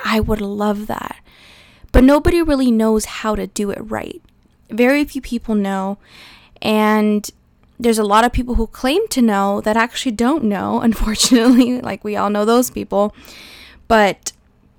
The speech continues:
having a healthy relationship with food and living a life where food doesn't control you,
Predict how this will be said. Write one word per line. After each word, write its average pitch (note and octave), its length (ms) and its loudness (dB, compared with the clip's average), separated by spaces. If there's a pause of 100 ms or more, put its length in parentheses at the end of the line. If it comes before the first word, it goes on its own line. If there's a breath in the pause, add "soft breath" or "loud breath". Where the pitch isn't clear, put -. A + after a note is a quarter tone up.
(760)
having C#4+ 640 2
a A#3+ 100 -2
healthy A3+ 380 -2
relationship A3+ 720 -2
with G#3+ 140 0
food G#3+ 580 -8
and A3 300 -2 (480 loud breath)
living B3 680 2
a G#3+ 100 0
life G#3 500 -2
where G#3 400 0
food C4 380 0
doesn't A#3 260 0
control G#3 500 -6
you, G#3+ 480 -10